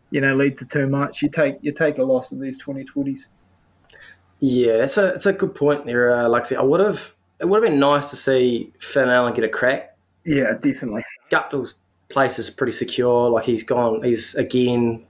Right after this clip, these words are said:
Speaker 2: the, he's got the most runs in T twenty Is. Um, he's played pretty much every game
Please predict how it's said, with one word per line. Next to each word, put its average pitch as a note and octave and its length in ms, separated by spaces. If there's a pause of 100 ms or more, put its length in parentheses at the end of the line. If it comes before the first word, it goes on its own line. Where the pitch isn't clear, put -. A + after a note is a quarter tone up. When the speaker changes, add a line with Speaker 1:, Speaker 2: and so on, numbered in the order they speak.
(100)
Speaker 2:
the, A#2+ 320
he's C3+ 100
got B2 140
the A#2+ 40
most A#2+ 280
runs A#2+ 200
in A2+ 120
T A#2 160
twenty A#2 240
Is. A2+ 440 (640)
Um, A#2 320
he's - 80
played C#3+ 360 (280)
pretty D3 300
much C3+ 240
every C3 240
game B2 560